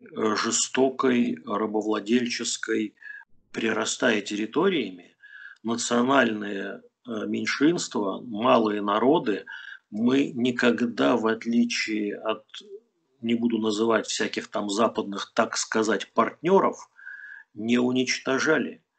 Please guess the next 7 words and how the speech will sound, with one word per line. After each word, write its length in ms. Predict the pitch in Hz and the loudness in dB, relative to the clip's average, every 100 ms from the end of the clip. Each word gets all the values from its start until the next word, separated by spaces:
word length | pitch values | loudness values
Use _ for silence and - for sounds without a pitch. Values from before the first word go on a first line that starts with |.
| - - - | -20 -20 -4
Мы 400 | 110 135 135 - | 2 2 2 -2
всегда 600 | - - 131 120 135 156 | -4 0 0 2 4 4
поддерживали 920 | 151 - 120 110 131 147 - 123 113 | 2 -2 -2 2 2 2 2 0 0
национальные 720 | 110 113 120 120 135 131 123 120 | -2 -4 -2 -2 0 0 2 2
языки, 540 | 107 120 - 101 92 | 2 -2 -4 -10 -8
национальную 720 | 101 - 107 113 139 143 139 | -8 -6 -4 -2 0 0 -2
культуру, 840 | 131 135 139 - 120 104 95 90 | -2 -2 -2 0 0 0 -2 -12